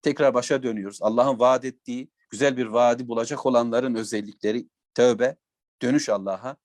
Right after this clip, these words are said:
iman, kararlı bir şekilde Allah'a güvenip onun dediği gibi bir hayata evet demek ve onun gereği salih ameller yapanlar.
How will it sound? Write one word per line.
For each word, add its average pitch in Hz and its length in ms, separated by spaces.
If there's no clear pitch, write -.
iman, 120 500
kararlı 117 380
bir 123 120
şekilde 110 360
Allah'a 110 240
güvenip 117 420
onun 127 220
dediği 120 200
gibi 113 160
bir 107 40
hayata 110 360
evet 131 260
demek 135 240
ve - 380
onun 151 180
gereği 139 260
salih 135 340
ameller 131 380
yapanlar. 113 580